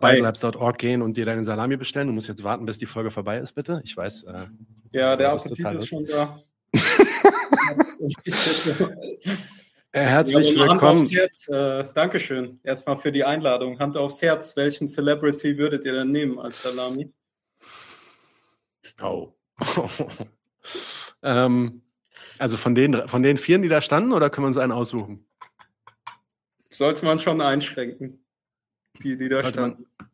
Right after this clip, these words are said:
Speaker 2: die, die da
Speaker 1: Mhm.
Speaker 2: standen. Mm, mm, mm. Okay, ohne, ohne Ekel. Ich glaube, es wäre bei mir Kanye.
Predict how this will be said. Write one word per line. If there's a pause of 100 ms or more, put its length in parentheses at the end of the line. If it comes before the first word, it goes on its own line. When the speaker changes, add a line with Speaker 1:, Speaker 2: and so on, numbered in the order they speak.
Speaker 2:
die,
die
da
Speaker 1:
Mhm.
Speaker 2:
standen. (1300)
Mm,
mm,
mm. (600)
Okay, (140)
ohne,
ohne
Ekel. (280)
Ich
glaube, (280)
es
wäre
bei
mir (1080)
Kanye.